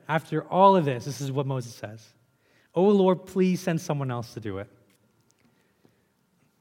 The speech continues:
Crazy that that is the response. I think there are three questions that Moses asks here that I think we relate to often when we're thinking about our purpose, when we're trying to figure things out.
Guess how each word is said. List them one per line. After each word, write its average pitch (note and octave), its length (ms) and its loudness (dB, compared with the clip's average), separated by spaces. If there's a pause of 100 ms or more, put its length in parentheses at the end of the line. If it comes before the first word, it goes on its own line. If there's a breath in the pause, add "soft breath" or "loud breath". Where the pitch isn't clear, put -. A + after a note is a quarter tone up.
(400)
Crazy D3 400 -2
that A2+ 200 -6
that C3+ 300 -2
is C3 220 0
the B2 240 -6
response. A2 600 -12 (380 loud breath)
I E3 100 2
think A#3+ 220 0
there A#3+ 120 4
are F3+ 140 4
three G3+ 560 -4
questions F3 680 -2
that C#3 260 -2
Moses D#3 600 -2
asks C#3+ 340 -4
here B2 180 -8
that B2 160 -8
I C3 140 -4
think C3 300 -8
we D3 160 -4
relate B2+ 320 -6
to B2 160 -10
often A#2 340 -10
when A#2 140 -8
we're B2 180 -8 (380 loud breath)
thinking F3+ 340 -2
about D3+ 180 0
our C3+ 80 -2
purpose, G3+ 440 -2
when E3 40 -6
we're D3 80 -6
trying F3 180 -2
to D#3+ 40 -4
figure E3+ 320 -2
things D3 300 -6
out. C#3+ 180 -6